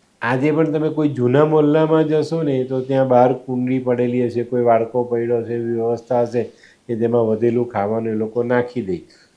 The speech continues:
અને એ રાત્રે કૂતરા ખાય ને આખી રાત કૂતરો રખડે. રાતે કૂતરો સૂતો નથી તો એ રખડતો હોય, તો એ આખી રાત રખડે ને સવારે માનવી ઉઠે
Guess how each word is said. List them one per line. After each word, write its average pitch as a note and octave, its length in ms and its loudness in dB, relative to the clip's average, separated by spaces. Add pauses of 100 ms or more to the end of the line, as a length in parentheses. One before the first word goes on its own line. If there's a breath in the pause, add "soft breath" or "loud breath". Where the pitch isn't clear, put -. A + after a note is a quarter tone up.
(120)
અને B2 340 -4 (160)
એ A#2+ 160 2
રાત્રે A2+ 380 0
કૂતરા A#2 440 -6
ખાય B2 440 0 (380 soft breath)
ને A#2+ 60 -2
આખી A2+ 380 -2
રાત A#2+ 460 0
કૂતરો C3 400 0
રખડે. F#2+ 380 0 (480 soft breath)
રાતે G2 480 0
કૂતરો B2 400 -2
સૂતો B2+ 420 -2
નથી A#2+ 320 -2
તો G#2+ 120 -4
એ A#2+ 100 2
રખડતો B2+ 520 0
હોય, G2 160 -2 (500 soft breath)
તો C3 360 0
એ C3 120 2
આખી B2 340 -2
રાત C3 200 0
રખડે C#3 380 -4
ને B2+ 140 -2
સવારે C#3 800 4
માનવી D3+ 520 2
ઉઠે D3 600 -2